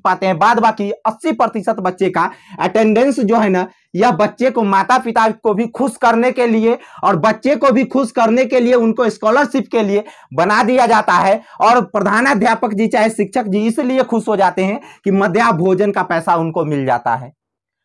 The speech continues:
और इसको लेकर के आप जान लीजिए, इसको लेकर के लाखों करोड़ों रुपया का घोटाला है।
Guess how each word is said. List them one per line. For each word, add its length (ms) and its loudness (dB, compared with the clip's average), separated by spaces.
और 160 4
इसको 400 2
लेकर 300 2
के 100 -4
आप 200 0
जान 200 2
लीजिए, 240 -2
इसको 380 -2
लेकर 340 2
के 100 -4
लाखों 420 0
करोड़ों 400 2
रुपया 240 -2
का 160 -2
घोटाला 400 0
है। 320 2